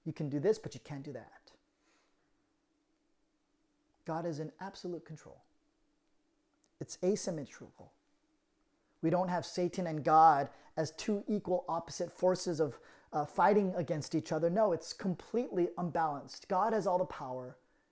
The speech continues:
and he allows suffering, he limits it.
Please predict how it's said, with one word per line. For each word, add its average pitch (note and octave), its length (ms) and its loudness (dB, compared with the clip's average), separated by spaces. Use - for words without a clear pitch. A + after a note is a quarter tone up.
and D3+ 120 -4
he D#3 60 -2
allows E3 420 -2
suffering, C#3 280 -8
he C#3 100 -6
limits D3+ 360 -8
it. - 100 -20